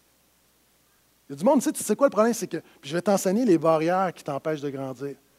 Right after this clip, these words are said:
C'est-à-dire, tu as un petit fruit, puis tu, oui, oui, tu, j'ai le fruit de la nouvelle naissance, j'ai la fruit de la, le fruit de la marche de Jésus, avec Jésus, mais t'es limité. T'es limité. Puis ce matin, là, je voulais, je, je vais être simple,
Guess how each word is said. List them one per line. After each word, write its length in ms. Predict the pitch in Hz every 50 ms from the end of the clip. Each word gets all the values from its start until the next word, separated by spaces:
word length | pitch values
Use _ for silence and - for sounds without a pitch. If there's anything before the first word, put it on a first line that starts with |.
| _ _ _ _ _ _
C'est-à-dire, 300 | _ 226 208 202 302 -
tu 80 | -
as 40 | 240
un 40 | 233
petit 200 | 240 - - -
fruit, 420 | - 277 226 269 294 311 330 349
puis 300 | 339 - - - - -
tu, 200 | - - - - - _ _ _ _ _ _
oui, 120 | - 349 339
oui, 160 | 339 339 330
tu, 180 | - - 233 202
j'ai 380 | 165 190 226 254 262 254 247
le 140 | 226 254 247
fruit 260 | - - - 233 359
de 60 | 370
la 60 | 302 262
nouvelle 200 | 254 269 277 269
naissance, 320 | 262 240 - 320 320 262
j'ai 60 | 214
la 100 | 247 220
fruit 220 | - - - 381 370
de 40 |
la, 240 | 339 262 233 196 226 - - -
le 120 | 214 214
fruit 180 | 214 - - 392
de 60 | 381
la 60 | 277
marche 220 | 240 240 269 262 208
de 100 | 220 220
Jésus, 400 | 170 202 220 196 180 277 349 370
avec 200 | - 208 214 190
Jésus, 260 | 165 208 220 208 311
mais 160 | 302 294 262 - - - - _ _ _ _ _ _ _ _ _ _ _ _ _ _
t'es 140 | - - 170
limité. 680 | 185 175 202 202 190 190 185 - - 208 220 220 175 - _ _ _ _ _ _ _ _ _ _ _ _ _ _ _ _ _ -
T'es 100 | - 180
limité. 500 | 165 196 190 185 175 - 202 202 185 - _ _ _ _ _ _ _ _ _ _ _ _
Puis 100 | - -
ce 60 | -
matin, 320 | 247 247 240 247 311 320 302
là, 100 | 269 240
je 80 | 170
voulais, 220 | 180 208 208 208 185
je, 120 | 151 175 160
je 160 | 160 151 175
vais 160 | 170 214 202
être 80 | 196 196
simple, 420 | - - 233 240 262 277 269 -